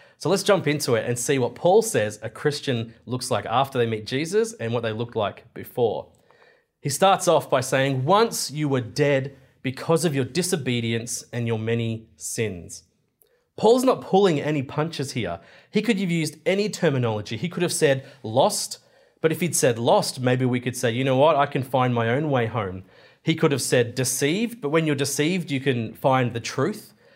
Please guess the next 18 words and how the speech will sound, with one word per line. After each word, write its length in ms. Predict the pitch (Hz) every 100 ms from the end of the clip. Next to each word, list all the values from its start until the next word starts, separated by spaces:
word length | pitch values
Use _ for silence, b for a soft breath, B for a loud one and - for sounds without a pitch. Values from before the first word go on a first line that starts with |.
| b b -
He 80 |
could 160 | 175 170
have 100 | -
said, 420 | - 135 117 104
"Broken." 540 | 131 131 180 220 233 214
But 120 | 135
when 160 | 160
you're 100 | 156
broken, 720 | 131 135 170 196 190 185 180 -
over 220 | 175 156
time, 480 | - 147 143 170 135
healing 460 | 147 151 156 151
comes 400 | - 151 185 208
and 120 | 135
sick, 380 | 113 - 196 - b b b
healing 400 | - 147 165 156
would 140 | 139 131
come. 400 | 151 160 208